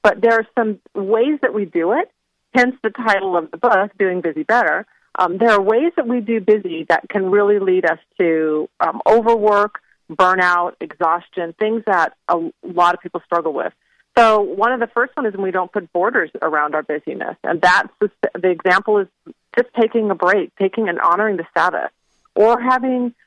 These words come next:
some non-negotiables in your life, whether that's a date night or we stop our work and we have family dinner.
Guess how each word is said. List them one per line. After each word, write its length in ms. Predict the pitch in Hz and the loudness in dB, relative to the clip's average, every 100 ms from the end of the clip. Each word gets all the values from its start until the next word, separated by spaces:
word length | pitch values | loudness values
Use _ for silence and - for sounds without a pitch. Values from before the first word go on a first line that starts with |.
| _ 220 | _ -2
some 120 | 208 | 2
non-negotiables 840 | 185 208 208 175 190 - 170 156 | 2 2 0 -2 -2 -4 -4 -4
in 120 | 151 | -6
your 140 | 151 147 | -6 -4
life, 220 | 151 - - | -4 -4 -4
whether 260 | 170 180 | -2 -2
that's 200 | 185 - | -2 -8
a 40 | 185 | -2
date 260 | 190 190 | 0 0
night 300 | 170 147 143 - | 0 -4 -4 -2
or 380 | 165 165 160 165 | 0 2 0 0
we 160 | 180 - | -4 0
stop 300 | 220 190 - _ _ - | 2 2 0 _ _ 0
our 200 | 180 185 | 2 2
work 300 | 180 185 180 | 2 0 0
and 80 | 175 | -4
we 80 | 175 | -2
have 260 | 180 170 | -2 -2
family 340 | - 170 160 151 | -2 -4 -4 -4
dinner. 340 | 160 156 - | -4 -4 -10